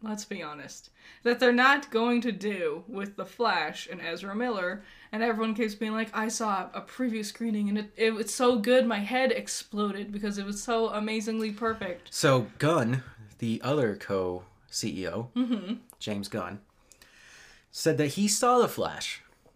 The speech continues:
Speaker 2: and stated it is one of the greatest superhero films ever made.
Speaker 1: I
Speaker 2: Every rumor is pointing out that this movie, The Flash, is ridiculously great, which
Speaker 1: I
Speaker 2: doesn't make sense to me.
Speaker 1: It doesn't.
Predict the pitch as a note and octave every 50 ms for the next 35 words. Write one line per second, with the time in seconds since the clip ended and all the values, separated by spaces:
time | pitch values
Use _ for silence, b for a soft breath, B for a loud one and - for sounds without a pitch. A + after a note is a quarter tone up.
0 | _ - _ - - C#3 D3 D3+ D3+ C#3 - - - D#3+ F3+ F3+ F#3 F#3+ F#3+ -
1 | D3 D3 D#3 D#3 C#3 - - D3 D3+ D#3 D#3 C#3 - - D3+ C3+ A2 - B2+ C#3
2 | D#3 E3+ F3+ F3 - - F3+ - - D3+ C#3+ C3+ C#3+ C#3+ C3+ B2+ A#2+ - - B2
3 | A2+ A2+ A2+ G#2+ - - - A2+ A#2 G#2 A2+ A2 G#2+ G2+ G#2+ G2 F2+ E2 D#2+ -
4 | - - - _ - G#3+ G#3 G#3 G3+ G3+ G3+ B B B B B B B B B
5 | - D#3+ D#3 F3 F3 A3+ C4 C4+ A3 G3 G#3+ A#3 A3+ G3+ E3 C#3+ C3+ C3 - C3
6 | C#3+ C#3 - - - E3 F3+ A#3 A#3+ G#3+ F#3+ F3+ E3+ B2+ G2+ - G#2 A#2+ A#2 G#2
7 | G2+ G#2+ B2 D3+ G3+ - - - D#3+ D#3 E3+ G#3 G#3 D#3 A#2 G#2 G2+ G#2 G2 -
8 | - - G#2+ A2+ C3 E3 G3 - - - - - D3 B2+ A2 G2 - - - _
9 | _ _ _ _ _ _ _ _ _ _ _ - _ _ _ _ - D3 C#3+ C#3
10 | - - C#3 D3+ D#3 - D3+ C3+ A#2+ - - - B2 G#2+ G2 F#2+ G#2 G#2+ F#2 E2
11 | - - - _ _ _ b b b b b b b b b b b b C#3 D#3+
12 | G3+ - - - F3+ G3 G3+ A3+ G#3+ G3+ F#3+ F3 - - - - G#3 A3+ A#3+ A3+
13 | - - - G2+ F2+ - - - A3+ A3+ - - A#3+ A#3+ A#3+ A#3 A#3+ G#3 F#3 -
14 | G3+ - - -